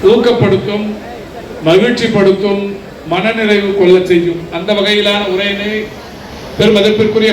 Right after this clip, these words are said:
புலவர் மா ராமலிங்கம் அவர்கள் இங்கே ஆற்றவிருக்கிறார்கள். அதேபோல் இனிய நண்பர் ஆனந்தம் செல்வகுமார் அவர்கள் எனக்கு ஒரு தொண்ணூத்தி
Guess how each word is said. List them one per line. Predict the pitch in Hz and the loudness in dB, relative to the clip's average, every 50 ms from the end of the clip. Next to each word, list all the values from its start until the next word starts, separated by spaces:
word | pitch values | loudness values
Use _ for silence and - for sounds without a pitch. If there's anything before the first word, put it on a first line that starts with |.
| - 190 | 2 2
புலவர் | 190 190 190 185 180 180 175 170 170 - - | 2 2 2 2 2 0 0 -2 -4 -6 -4
மா | 180 190 185 180 180 | -4 -2 -2 0 -2
ராமலிங்கம் | 196 202 214 214 202 190 190 175 170 170 | -2 -2 0 -2 -2 -2 -2 -4 -4 -2
அவர்கள் | 170 170 170 175 185 180 165 151 143 - - - - - - - - - - - - - - - - 185 | -2 0 2 4 4 4 4 2 0 -4 -8 -12 -12 -14 -14 -16 -16 -16 -16 -16 -16 -16 -12 -2 0 2
இங்கே | 185 185 175 175 165 160 160 156 156 - - 160 170 | 4 4 6 6 6 6 4 2 0 0 0 0 0
ஆற்றவிருக்கிறார்கள். | 185 175 - 175 170 165 160 156 160 160 156 147 143 - - - - - - - - - - - - - - - - - - - - - - - - - - 185 190 - - | 2 2 2 4 4 4 4 2 2 0 0 0 -2 -4 -6 -8 -10 -12 -14 -16 -16 -16 -16 -16 -16 -16 -16 -16 -16 -14 -14 -12 -12 -12 -12 -10 -10 -10 -10 -10 -6 0 2
அதேபோல் | 175 208 240 240 247 254 254 233 220 | 2 4 4 4 2 2 2 2 2
இனிய | 233 247 254 254 247 | 2 2 2 2 2
நண்பர் | 226 233 233 233 226 214 202 185 180 208 | 0 -2 0 0 2 2 2 0 0 -2
ஆனந்தம் | 240 247 254 247 - 247 247 226 - | -2 -2 -4 -4 -4 -4 -4 -4 -4
செல்வகுமார் | 208 208 220 240 262 254 240 240 214 220 214 202 202 | -4 -4 -2 -2 -2 -2 -2 -2 0 0 2 2 2
அவர்கள் | 196 196 196 208 196 - - 170 - - - - - - - - - - - - - - - - - - - - - - - - - - - - - - - - - - 165 180 | 2 2 2 2 2 0 0 -4 -8 -10 -12 -14 -14 -14 -14 -14 -14 -14 -14 -14 -14 -14 -14 -14 -14 -16 -16 -14 -14 -12 -12 -10 -10 -10 -10 -8 -8 -8 -6 -6 -4 -2 2 2
எனக்கு | 202 233 226 226 233 220 220 | 2 2 2 2 2 2 2
ஒரு | 214 208 208 202 190 180 190 - - - | 2 2 2 2 0 0 -2 -6 -8 -6
தொண்ணூத்தி | 202 208 220 214 254 262 262 277 | -6 -4 -4 -4 -4 -4 -4 -4